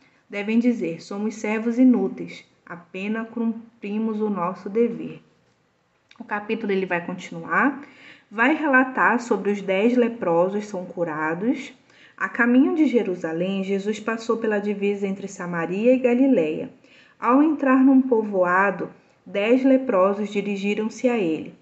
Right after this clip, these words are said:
Ficaram a certa distância e gritavam em alta voz, "Jesus, mestre, tem piedade de nós." Ao vê-los, ele disse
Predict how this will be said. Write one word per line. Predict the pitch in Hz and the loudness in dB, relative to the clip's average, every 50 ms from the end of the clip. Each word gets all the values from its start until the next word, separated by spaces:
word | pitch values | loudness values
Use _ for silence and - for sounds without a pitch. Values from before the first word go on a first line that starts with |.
| _ _ _ _ _ | _ _ _ _ _
Ficaram | _ - 226 220 220 - - 220 208 202 214 226 240 240 240 240 | _ -10 -10 -10 -10 -10 -6 -4 0 0 0 0 0 -2 -4 0
a | 208 214 214 | 0 -2 -2
certa | - - - 226 240 254 - 320 | -2 -6 -4 -4 -4 -2 0 0
distância | - - 294 294 - - - - 185 170 165 170 170 - - - - | 0 2 0 -2 -2 -6 -10 -10 -10 -10 -10 -10 -12 -14 -18 -16 -12
e | 185 | -12
gritavam | 190 196 220 220 226 - 220 202 208 208 220 233 | -6 -4 -4 -4 -4 -2 -2 0 0 0 0 0
em | 226 226 | 0 0
alta | 214 214 220 - - 233 240 | 0 -2 -2 -2 0 0 0
voz, | 233 - 170 156 160 165 165 165 - - - _ _ _ _ _ _ _ _ _ _ | 0 0 -4 -4 -2 -4 -6 -6 -10 -14 -16 _ _ _ _ _ _ _ _ _ _
"Jesus, | - 190 190 180 175 170 185 214 233 240 220 185 - - - - - - _ _ _ - | -14 -12 -10 -10 -8 -4 -2 0 0 0 0 -2 -4 -8 -10 -12 -12 -12 _ _ _ -14
mestre, | 190 190 196 202 208 208 208 208 - - - - - 131 _ _ _ _ _ _ - | -8 -4 -2 -2 0 -2 -2 -4 -6 -10 -14 -16 -20 -20 _ _ _ _ _ _ -10
tem | - 208 220 254 262 269 254 | -8 0 4 4 4 4 4
piedade | 220 185 180 175 175 170 165 165 165 170 160 | 0 0 0 0 0 0 -2 -2 -2 -4 -8
de | - 175 | -8 -8
nós." | 170 170 156 135 - - - - - - _ _ _ _ _ _ _ _ - | -8 -6 -6 -8 -10 -12 -14 -16 -18 -20 _ _ _ _ _ _ _ _ -4
Ao | - 190 202 208 202 | -2 0 0 0 -2
vê-los, | 202 214 220 233 240 247 233 | 0 0 2 4 4 4 6
ele | 247 226 226 233 220 214 | 4 4 4 2 -2 -2
disse | 190 170 170 165 143 - - - - - | -4 -6 -6 -6 -6 -6 -10 -14 -20 -20